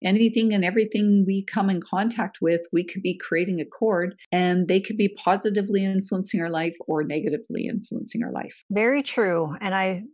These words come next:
Speaker 2: can assure you there's probably, unfortunately, a lot more negative <laughs> currently
Speaker 1: Mm-hmm.
Speaker 2: than there is positive. But you can always change that by cutting those cords with that negative and only choosing to deal with the positive.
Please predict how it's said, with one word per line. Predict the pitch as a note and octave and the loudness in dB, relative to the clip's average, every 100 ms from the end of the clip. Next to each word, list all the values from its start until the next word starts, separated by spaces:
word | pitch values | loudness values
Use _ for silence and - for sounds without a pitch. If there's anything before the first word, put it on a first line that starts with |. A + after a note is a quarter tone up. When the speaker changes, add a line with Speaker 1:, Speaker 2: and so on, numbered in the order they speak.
| _ - | _ -10
Speaker 2:
can | - A3 | -2 -2
assure | G#3 - C4 | 0 2 2
you | A3+ F#3+ | 2 2
there's | F#3 | 0
probably, | - A3 G3+ F#3+ - - | 0 0 0 0 -4 -4
unfortunately, | G3 F3+ G#3 F#3 G3 F#3 | -4 0 0 0 -4 -4
a | G3 | -2
lot | F3+ G3+ | 0 0
more | G#3+ G3+ | 0 -2
negative | G3 G#3 F#3+ F3 F3 E3 - | 0 0 0 0 0 -2 -10
<laughs> | - - | -6 -4
currently | - C#4 B3+ G#3 G#3+ - F#3 | 2 2 2 2 2 2 0
Speaker 1:
Mm-hmm. | D4 C#4 B3+ G#3+ - - | -4 -2 -4 -4 -8 -2
Speaker 2:
than | F#3+ F#3+ | 0 2
there | F#3+ G3 | 2 2
is | G#3+ F#3+ | 2 0
positive. | - - A#3 G3+ F#3+ E3 E3 - | 0 0 2 2 2 -2 -2 -2
But | A#3+ D4 - _ | 0 0 -2 _
you | - A3+ | -2 0
can | A#3+ | 2
always | - C4+ C#4+ C4+ | 2 2 2 0
change | - B3 B3+ | 0 2 4
that | A#3+ A#3+ A#3+ | 4 2 2
by | A#3+ A3 | -2 -2
cutting | - A#3+ A#3+ A#3 | -2 0 2 2
those | G3+ | 0
cords | - - A3+ A3 A3 A3+ - | -2 2 4 6 4 2 -2
with | G3+ G3 | -2 0
that | G3 F#3 | 0 0
negative | F#3+ F#3 G3+ A3+ A#3 | 0 0 0 2 0
and | G#3 F#3+ | -2 -2
only | G3+ G3+ G3+ | 0 0 -2
choosing | - - G#3+ F#3+ F3 E3+ E3+ - - | -2 0 0 2 0 -2 -4 -6 -2
to | G#3+ | -2
deal | F#3 G3 G3 F#3 | 2 2 2 2
with | F3+ F3+ | 0 -2
the | |
positive. | F3+ - E3 D#3 C3+ D#3+ D#3 - | -6 -2 -2 -2 -2 -4 -4 -8